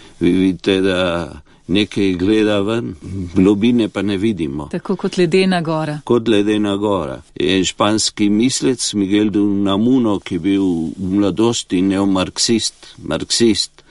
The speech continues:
Speaker 1: ki je bil praktično, lahko rečemo, očaran z filozofijo zgodovine, kjer, eh, je, so polna usta napredka in prihodnosti,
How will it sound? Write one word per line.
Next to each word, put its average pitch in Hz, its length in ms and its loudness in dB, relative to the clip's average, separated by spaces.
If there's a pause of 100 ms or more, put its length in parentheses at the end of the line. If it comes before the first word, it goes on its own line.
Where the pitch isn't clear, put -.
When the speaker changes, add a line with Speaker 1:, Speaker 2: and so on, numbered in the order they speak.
(180)
Speaker 1:
ki - 220 0
je 104 200 2
bil 104 240 0 (560)
praktično, 92 1200 -2 (460)
lahko 90 420 0
rečemo, 95 500 0 (100)
očaran 98 600 0 (180)
z 87 220 -6 (280)
filozofijo 98 840 0
zgodovine, 92 840 0 (400)
kjer, 98 260 0
eh, 98 60 4 (360)
je, 98 240 2 (380)
so 104 300 -2
polna 113 500 0
usta 110 400 -2
napredka 101 760 -2
in 98 200 0
prihodnosti, 107 1120 0